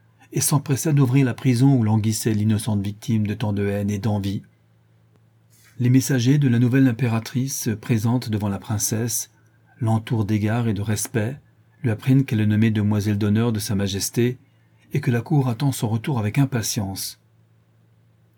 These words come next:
Catherine fait affectueusement ses adieux à ses ci-devant geôlières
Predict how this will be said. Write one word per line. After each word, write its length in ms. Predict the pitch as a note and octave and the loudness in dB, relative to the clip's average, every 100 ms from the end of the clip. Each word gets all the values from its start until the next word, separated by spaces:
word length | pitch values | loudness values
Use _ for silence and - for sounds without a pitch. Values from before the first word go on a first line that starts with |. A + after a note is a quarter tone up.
| - | -8
Catherine 420 | G#2+ - A2 B2+ | -8 -4 0 0
fait 240 | - G#2+ | 0 -4
affectueusement 600 | G#2 - G2+ G#2+ G2+ A2 | -4 -4 -6 -4 -2 -2
ses 240 | A#2+ A2+ G#2 | -2 -2 -2
adieux 340 | G2 G#2 A2+ | -2 0 -2
à 60 | G#2 | -2
ses 160 | - | -4
ci-devant 400 | A2 A2+ G#2 G#2 | -4 -2 -2 -2
geôlières 640 | G2+ G#2+ G2+ G2+ G2+ A#2 | -2 0 0 0 -2 -4